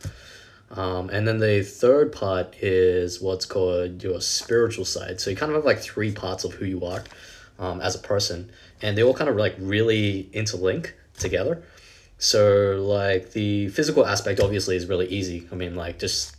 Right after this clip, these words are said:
stuff that we do. You know, obviously you gotta do, pay the bills, like, do your day-to-day stuff, you know, deals with things like, you know, your body and, um, how you keep yourself fit physically, like, that kind of stuff. The non-physical part actually is,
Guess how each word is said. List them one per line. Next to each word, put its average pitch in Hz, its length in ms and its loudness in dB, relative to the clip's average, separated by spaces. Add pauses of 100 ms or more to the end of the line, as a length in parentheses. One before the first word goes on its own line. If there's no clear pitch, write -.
(160)
stuff - 260 -8
that 87 60 -6
we 90 80 -8
do. 90 260 -2 (440)
You 104 60 -8
know, 98 60 0
obviously 92 260 -2
you 90 80 -2
gotta 87 160 -2
do, 92 160 -6 (160)
pay 101 140 -4
the 87 80 -6
bills, 92 680 0
like, 78 260 -8
do 90 100 -6
your 87 160 -4
day-to-day 90 400 -2
stuff, 87 460 -6
you 95 40 -8
know, 87 240 -8 (380)
deals 98 200 -2
with 95 120 -4
things 92 200 -4
like, 85 160 -4
you 95 80 -6
know, 90 60 -6
your 87 120 -6
body 90 460 -2 (460)
and, 87 380 -6
um, 87 520 -6 (320)
how - 180 -6
you 95 140 -2
keep 104 180 -10
yourself - 220 -6
fit - 500 -4 (720)
physically, 98 420 -4
like, 90 200 0
that 95 180 -2
kind 95 180 -4
of 90 60 -6
stuff. 107 300 -4 (760)
The 113 300 -2
non-physical 143 720 0
part 98 360 -2
actually 135 400 2
is, 98 200 -2